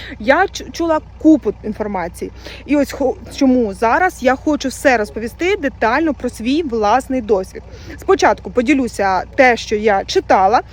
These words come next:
те, що писали ви мені, мої дорогі підписники, а можливо, це були і хейтери, не знаю вам, чесно вам скажу. Тому ось так, це мій особистий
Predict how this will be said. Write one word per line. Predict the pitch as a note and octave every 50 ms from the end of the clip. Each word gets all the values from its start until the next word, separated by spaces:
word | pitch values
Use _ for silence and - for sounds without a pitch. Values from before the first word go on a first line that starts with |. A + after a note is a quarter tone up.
| - - - -
те, | - E4+ D4+ C4
що | - - B3 G#3+
писали | G#3 C4+ D4 - - D#4 C4 A#3+ A3 A3 A#3
ви | A3+ A3+ D#4 D4+ C4
мені, | A#3+ A#3+ C4 C#4+ E4
мої | E4 F4 F4
дорогі | C#4+ C#4 E4+ F4 E4+ F4
підписники, | F4 F4 - - - F4+ F4+ - F#4+ F4+ - E4+ E4 - - - - - - -
а | - - E4+ E4
можливо, | C#4 A#3 A#3 G#3 B3 C4 A#3+ G#3
це | G3 - G#3
були | G3 G3 G3 F#3 F#3 -
і | B3+ C#4
хейтери, | - - - G4+ G#4 G#4+ - G4 F4 E4+ D4 -
не | C4+ D#4+ F4 E4+
знаю | A#3 B3 B3 A3 G#3 F#3+ F#3 F#3+
вам, | F#3 G3+ G3 G3+ G3+
чесно | - C#4 C4 C4 B3 A3+
вам | G#3 G#3 G#3+
скажу. | - - C#4+ C#4+ D#4 G#4+ A#4+ - - - - - - - - - - - - - - - - - - - -
Тому | - B3 C4+ C4+ C4 A#3+ -
ось | - A#3 C#4+ -
так, | - - G3+ G3+ A3 D4 - - - - - - - - - -
це | - D4+ E4+ - - -
мій | B3 B3+ B3+ C4 D4+ F#4 A4 -
особистий | - C4 C4 - A#3 F#3+ A3+ A3+ - A#3 -